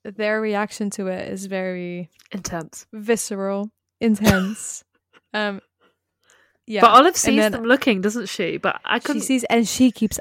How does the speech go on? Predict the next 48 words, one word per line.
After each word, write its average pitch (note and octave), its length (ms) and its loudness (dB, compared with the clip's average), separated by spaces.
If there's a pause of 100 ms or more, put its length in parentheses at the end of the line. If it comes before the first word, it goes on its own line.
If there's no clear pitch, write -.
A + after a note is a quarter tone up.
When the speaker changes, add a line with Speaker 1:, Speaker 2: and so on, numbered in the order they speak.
Speaker 1:
eye A3+ 200 4
contact, G3+ 720 -2
and A3+ 100 -4
it's - 160 -12
so D#4 580 4
Speaker 2:
Mm, F3+ 1300 -8 (220)
good F3 100 -4
Speaker 1:
outrageous A3+ 240 0
Speaker 2:
point. F3+ 460 0
Speaker 1:
and A3+ 240 -2 (180)
hot. - 640 -4
<laughs> - 60 2
Speaker 2:
'Cause D#4 260 6
I've, D4+ 320 6
that C#4+ 160 6
whole C#4 160 2
time C#4+ 280 0
I A3 80 0
was G3 140 -4
like, - 220 -8 (420)
I B3+ 60 0
was A#3 100 0
like, F#3+ 140 -2
"What C4+ 200 6
is C#4+ 120 0
Olive C4+ 240 6
thinking? A#3 420 -4
What E3+ 140 -2
is G#3+ 100 -4
Olive G#3 220 0
thinking?" G#3 400 -6
Like, D#3+ 180 -8
I F3 60 -6
can't, - 200 -8
I'm G3 120 -6
trying A3 280 -2
to - 140 -8
figure A3 380 0
out G#3 240 0
what E3+ 160 -6
she's - 160 -8
thinking, F#3+ 260 -6
'cause E3+ 120 -8
she's A3+ 200 0
quite - 240 0
a A3 60 -6
quiet A#3 580 -2
character E3 800 -8